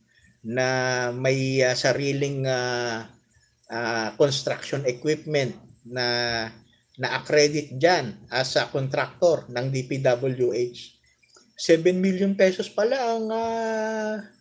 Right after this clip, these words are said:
ah, suhulan dyan para maging contractor, accredited contractor ng gobyerno, ah, sa mga flood control project, ah. Ganun pala labanan dyan, ah. Samantalang kami mga Pilipino rito na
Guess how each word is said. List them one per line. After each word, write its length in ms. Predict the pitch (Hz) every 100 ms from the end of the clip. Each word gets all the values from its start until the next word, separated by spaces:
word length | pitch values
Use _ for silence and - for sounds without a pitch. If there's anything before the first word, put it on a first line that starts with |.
| _ _ _ _
ah, 260 | 185 202 208
suhulan 560 | 208 202 208 202 202 214
dyan 160 | 330
para 240 | 196 185 196
maging 320 | 196 208 196
contractor, 720 | 202 202 202 196 - 330 226
accredited 720 | 170 - 185 185 190 196 190
contractor 560 | 202 196 185 175 - 262
ng 160 | 190
gobyerno, 640 | 180 175 180 190 208 330 214
ah, 20 | - _
sa 160 | - 151
mga 240 | 175 175
flood 180 | 180 180
control 360 | 180 185 185 185
project, 480 | 185 175 175 262 202
ah. 160 | 233 - _ _ _ _ _ _ _ _ -
Ganun 320 | 156 190 196
pala 240 | 196 202
labanan 440 | 202 185 202 202 208
dyan, 200 | 302 226
ah. 160 | 262 - - - -
Samantalang 640 | 139 156 185 214 247 240
kami 240 | 220 220
mga 240 | 214 208 202
Pilipino 480 | 214 214 226 214 214
rito 540 | 226 208 202 220 196
na 240 | 170 165